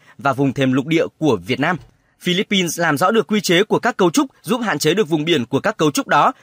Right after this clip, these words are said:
chỉ còn mười hai hải lý, thì đây cũng là kết luận tích cực, vì qua đó chúng ta cũng hạn chế được các vùng biển mà Trung Quốc sẽ viện cớ coi là vùng có tranh chấp. Ngoài ra,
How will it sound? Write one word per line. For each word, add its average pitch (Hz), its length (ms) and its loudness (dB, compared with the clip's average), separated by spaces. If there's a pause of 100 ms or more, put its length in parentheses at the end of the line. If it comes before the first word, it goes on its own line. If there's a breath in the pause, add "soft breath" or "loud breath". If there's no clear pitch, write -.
chỉ 208 160 -2
còn 151 280 0
mười 151 160 2
hai 165 160 -2
hải 139 120 -2
lý, 151 240 0 (260 soft breath)
thì 226 100 0
đây 220 140 4
cũng 220 180 -4
là 208 80 0
kết 214 160 0
luận 202 160 0
tích - 160 -4
cực, 185 120 2 (340 soft breath)
vì 156 200 0
qua 185 180 0
đó 160 240 2 (160 soft breath)
chúng 226 180 -2
ta 240 140 0
cũng 233 180 -6
hạn 226 160 -2
chế 160 180 -2
được 190 120 0
các 240 180 -2
vùng 165 160 -2
biển 156 180 0
mà 127 140 0
Trung 156 180 -6
Quốc - 200 -2
sẽ 190 180 0
viện 180 180 -2
cớ 156 260 2 (300 soft breath)
coi 247 160 2
là 180 80 0
vùng 131 220 -2
có 123 200 0
tranh 135 160 -4
chấp. 240 160 0 (600)
Ngoài 202 160 0
ra, 226 180 0